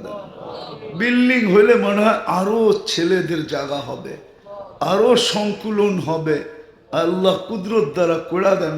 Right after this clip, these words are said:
না। এরকম এলাকার ভিতরে যদি টিনের ঘরের মাদ্রাসা থাকে তো শোভা পায়, তো পায় কি করে আল্লাহ? এটা তো শোভা পায় না। মালিক,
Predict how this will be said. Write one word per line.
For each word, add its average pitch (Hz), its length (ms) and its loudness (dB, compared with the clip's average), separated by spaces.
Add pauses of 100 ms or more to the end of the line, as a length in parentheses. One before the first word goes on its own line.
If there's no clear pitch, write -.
না। 156 140 -4 (680)
এরকম 262 420 -6
এলাকার 240 460 0
ভিতরে 214 400 -4
যদি 202 220 -4 (100)
টিনের 208 420 0
ঘরের 185 360 2
মাদ্রাসা 170 580 -4 (100)
থাকে 135 360 -10 (560)
তো - 80 -4 (200)
শোভা 202 360 0 (120)
পায়, 190 300 2
তো 185 80 -2 (120)
পায় 175 320 -2
কি 156 200 -10
করে 135 200 -8 (100)
আল্লাহ? - 300 -10 (540)
এটা 202 240 -2
তো 262 140 -4 (120)
শোভা 226 360 2 (120)
পায় 180 240 0
না। 160 120 -2 (640)
মালিক, 196 460 0